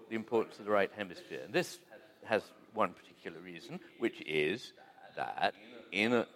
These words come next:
our culture, we don't understand the importance of all the things that it's able to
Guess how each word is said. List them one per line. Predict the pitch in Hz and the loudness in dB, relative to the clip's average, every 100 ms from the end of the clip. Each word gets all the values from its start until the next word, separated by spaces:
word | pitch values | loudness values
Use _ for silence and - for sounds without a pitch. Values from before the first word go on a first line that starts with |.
| 95 | -2
our | 85 80 | 0 -2
culture, | - 73 - - 95 | -2 -4 -4 -4 -4
we | 104 101 | -4 -2
don't | 107 110 113 - | 2 4 2 -4
understand | 101 98 101 - 98 87 | -8 -8 -14 -2 0 0
the | 87 | -6
importance | 92 - 107 90 104 107 | -14 -6 -2 -2 -4 -12
of | 98 | -4
all | 104 104 | -4 -2
the | 98 | -4
things | - 85 87 | -6 -10 -10
that | 87 | -10
it's | 85 - | -12 -12
able | 80 80 | -10 -12
to | 71 | -12